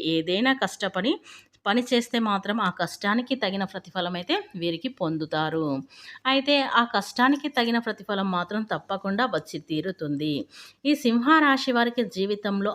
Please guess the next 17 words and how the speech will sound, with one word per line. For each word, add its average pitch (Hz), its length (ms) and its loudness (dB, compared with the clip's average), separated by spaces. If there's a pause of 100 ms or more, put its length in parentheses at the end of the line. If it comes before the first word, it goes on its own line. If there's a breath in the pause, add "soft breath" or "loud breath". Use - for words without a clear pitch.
అత్యంత 240 380 -2 (260)
గొప్ప 185 380 -4
శుభవార్తలు 170 720 -2
కూడా 220 260 2 (420 loud breath)
ఈ 262 120 2
సమయంలో 254 520 2 (100)
వినబోతున్నారు. 175 800 0 (100)
ఇదివరకు 180 400 -2
వీరు 220 260 4 (460 loud breath)
పడిన 254 260 4 (100)
కష్టం, 220 320 0 (120)
అనుభవించిన 175 600 0
బాధలు, 190 460 0
సమస్యలు 170 520 0
కూడా 175 300 -2 (140)
ఈ 233 40 2 (120)
సమయంలో 226 420 0